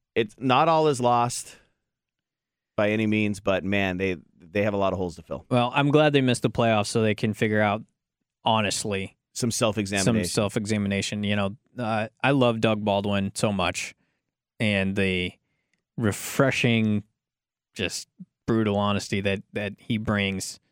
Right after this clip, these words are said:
Speaker 2: I'm fine with him calling out the media for not watching film. I'm fine with him on Sunday afternoon, you know,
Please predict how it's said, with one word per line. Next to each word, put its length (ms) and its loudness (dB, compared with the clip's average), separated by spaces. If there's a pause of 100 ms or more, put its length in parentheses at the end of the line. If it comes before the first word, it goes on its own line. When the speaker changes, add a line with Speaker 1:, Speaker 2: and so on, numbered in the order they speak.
(220)
Speaker 2:
I'm 160 0
fine 460 2
with 160 2
him 140 2
calling 260 2
out 140 2
the 80 -2
media 300 2
for 140 0
not 180 0
watching 320 0
film. 420 0 (420)
I'm 180 0
fine 300 2
with 120 2
him 360 2
on 260 0
Sunday 360 0
afternoon, 680 0 (400)
you 120 2
know, 340 0